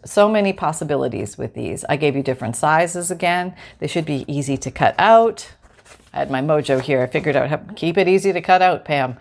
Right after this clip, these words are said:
Um, 'cause I'm thinking when I'm cutting these things apart, I want them easy to cut out.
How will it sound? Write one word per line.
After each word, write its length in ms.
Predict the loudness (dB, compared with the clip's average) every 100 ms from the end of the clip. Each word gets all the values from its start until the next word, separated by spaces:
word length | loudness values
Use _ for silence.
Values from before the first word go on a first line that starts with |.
| -16 -18 -14 -2
Um, 360 | 2 2 2 0
'cause 140 | 2
I'm 140 | 2 2
thinking 260 | -2 0
when 120 | 0
I'm 120 | 0 2
cutting 280 | 2 2
these 140 | -4 -4
things 280 | -6 -8 -6
apart, 320 | -2 -2 0
I 100 | 2
want 180 | 2 2
them 120 | -2
easy 240 | -4 -4 -6
to 60 |
cut 220 | -2 0
out. 260 | 0 -2